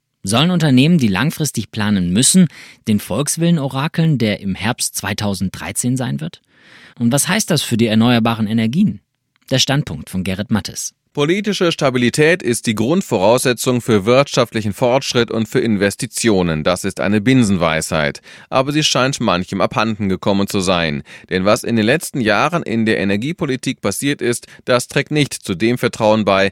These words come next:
Speaker 2: das für langfristige Investitionen nötig wäre. Zwar hatte Schwarz-Gelb den Ausstieg aus dem Ausstieg längst angekündigt, für die Investoren aber spielt das eine untergeordnete Rolle.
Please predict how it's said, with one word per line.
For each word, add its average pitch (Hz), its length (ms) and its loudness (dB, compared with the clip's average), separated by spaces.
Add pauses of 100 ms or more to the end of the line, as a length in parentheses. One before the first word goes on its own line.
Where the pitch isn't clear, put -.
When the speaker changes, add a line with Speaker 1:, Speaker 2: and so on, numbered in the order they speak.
(160)
Speaker 2:
das - 180 -6
für - 100 -2
langfristige 101 760 -2
Investitionen 92 920 -2
nötig 95 360 0
wäre. 76 460 -4 (220)
Zwar 127 340 2
hatte 135 240 -2
Schwarz-Gelb 117 580 0
den 120 140 -6
Ausstieg 139 500 0
aus 85 220 -2
dem 98 100 -8
Ausstieg 107 540 0
längst 95 280 -4
angekündigt, 123 760 0 (240)
für - 180 -6
die 104 140 0
Investoren 110 580 0
aber 107 180 2
spielt 107 320 -4
das 95 120 -2
eine 107 200 0
untergeordnete 90 840 -2
Rolle. 78 400 0